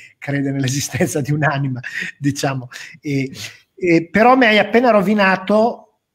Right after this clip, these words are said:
il film, perché io non l'ho mai visto, e chiedi a Rosa qua di fianco che mi ero riproposto, visto che io sono un grande estimatore di Nolan, stiamo riguardando proprio in questi giorni la serie del Cavaliere Oscuro, The Dark Knight,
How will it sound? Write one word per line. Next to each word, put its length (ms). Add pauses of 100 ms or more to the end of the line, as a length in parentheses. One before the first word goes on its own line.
(140)
il 80
film, 460
perché 200
io 40
non 80
l'ho 80
mai 220
visto, 440
e 200
chiedi 340
a 80
Rosa 400
qua 160
di 140
fianco 340
che 140
mi 120
ero 140
riproposto, 800
visto 200
che 60
io 60
sono 140
un 60
grande 280
estimatore 440
di 140
Nolan, 440 (280)
stiamo 280
riguardando 520
proprio 420
in 60
questi 260
giorni 380
la 120
serie 380
del 160
Cavaliere 420
Oscuro, 420
The 120
Dark 300
Knight, 420